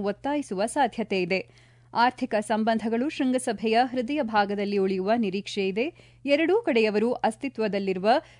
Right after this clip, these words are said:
ವ್ಯಾಪಾರ ಒಪ್ಪಂದದ ವಿಸ್ತರಣೆಯ ಬಗ್ಗೆ ಚರ್ಚಿಸುತ್ತಿದ್ದಾರೆ. ಬೋಯಿಂಗ್ ವಿಮಾನಗಳು, ಕೃಷಿ ರಫ್ತುಗಳು ಮತ್ತು ಇಂಧನ ಉತ್ಪನ್ನಗಳು ಸೇರಿದಂತೆ ಅಮೆರಿಕದ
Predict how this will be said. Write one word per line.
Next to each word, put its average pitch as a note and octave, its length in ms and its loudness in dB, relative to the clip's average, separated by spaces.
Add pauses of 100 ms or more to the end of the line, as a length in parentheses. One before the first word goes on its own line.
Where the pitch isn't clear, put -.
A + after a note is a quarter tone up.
ವ್ಯಾಪಾರ D4 480 4 (180)
ಒಪ್ಪಂದದ A#3 540 0
ವಿಸ್ತರಣೆಯ G#3+ 580 -2
ಬಗ್ಗೆ G#3+ 340 0
ಚರ್ಚಿಸುತ್ತಿದ್ದಾರೆ. G3 1000 -2 (320)
ಬೋಯಿಂಗ್ G#3+ 320 2
ವಿಮಾನಗಳು, G3 640 0
ಕೃಷಿ A#3 420 -6
ರಫ್ತುಗಳು G3 480 -2 (180)
ಮತ್ತು B3 240 -2 (100)
ಇಂಧನ C4 460 0
ಉತ್ಪನ್ನಗಳು A3+ 640 -2
ಸೇರಿದಂತೆ F#3 600 -4 (440)
ಅಮೆರಿಕದ D4 600 0